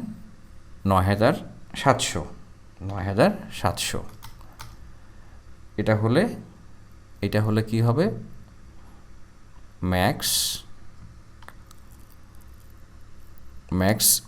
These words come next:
এই সেলের কত? সিক্সটি পার্সেন্ট into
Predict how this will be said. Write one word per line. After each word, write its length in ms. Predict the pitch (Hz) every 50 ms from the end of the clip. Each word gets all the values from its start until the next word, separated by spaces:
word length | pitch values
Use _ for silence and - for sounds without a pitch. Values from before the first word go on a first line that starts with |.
| - -
এই 160 | 123 131 139
সেলের 500 | 131 - - 95 82 80 85 92 135 180 - - - - - - - - - - - - - - - - - - - - - - - - - - - - - - - -
কত? 380 | - 92 87 - 113 143 202 - - - - - - - - - - - - - - - - - - - - - - - - - - - - - - - - - - - -
সিক্সটি 460 | - - - - 151 143 - - - 110
পার্সেন্ট 560 | - 80 80 - - - - 55 55 - - - - - - - - - - - - - - - - - - - - - - - - - - - - - -
into 400 | 110 107 107 104 107 135 170